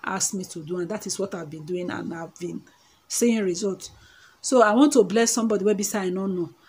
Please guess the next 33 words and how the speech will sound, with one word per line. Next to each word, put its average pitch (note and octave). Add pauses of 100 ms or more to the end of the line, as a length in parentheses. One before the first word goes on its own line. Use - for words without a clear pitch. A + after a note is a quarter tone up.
(260)
And A3+
the A#3
qualification A#3
be G3
say, A#3 (580)
you A#3+
be A#3+
my, A3
you A#3
be, A3
you, A#3
if C#4
you A3+
be G#3
my F#3+
sus-, -
if C4
you A3+
don A3
subscribe A3
to F#3+
this G#3
my F3+
channel, G3 (1080)
just B3+
help A3+
me A3
recommend G3
that F#3
person F3+ (840)
wey A3
be G#3
say F#3+